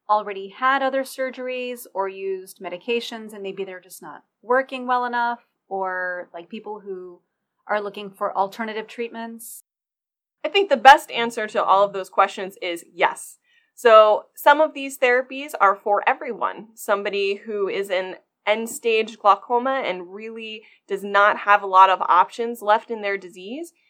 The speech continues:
Speaker 2: And then also people who've just been recently diagnosed with glaucoma. And we can kind of go through which of these therapies would apply to which patients or to all patients.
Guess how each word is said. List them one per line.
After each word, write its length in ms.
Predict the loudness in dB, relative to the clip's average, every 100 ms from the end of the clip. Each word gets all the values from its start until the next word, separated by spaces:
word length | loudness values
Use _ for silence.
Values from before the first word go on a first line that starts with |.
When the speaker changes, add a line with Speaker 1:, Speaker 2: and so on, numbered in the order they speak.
| _
Speaker 2:
And 140 | -2 4
then 140 | 6
also 360 | 6 4 2 -10
people 380 | -10 -4 0 -2
who've 260 | -4 -6
just 300 | 0 0 0
been 120 | -6
recently 480 | -6 -8 -8 -8 -8
diagnosed 580 | 0 0 0 -4 -6 -8
with 120 | -12
glaucoma. 600 | -4 -4 -4 -10 -8 -10 _ _ -8
And 120 | -6
we 160 | -4 -4
can 180 | -6 -6
kind 320 | -2 -2 -2
of 140 | -8
go 240 | -4 -4 -6
through 540 | -12 -8 -6 -6 -10 _ -8
which 240 | -8 -2
of 140 | -4 -4
these 220 | -10 -6
therapies 600 | -2 -2 -2 -8 -8 -4
would 140 | -2
apply 440 | -2 2 2 4 0
to 180 | -6 -10
which 320 | -10 -12 -16
patients 580 | -12 -12 -8 -8 -8 -14 -6
or 220 | -4 -6
to 180 | -4 0
all 140 | 0
patients. 720 | 0 -20 -20 -20 -20 -20 -20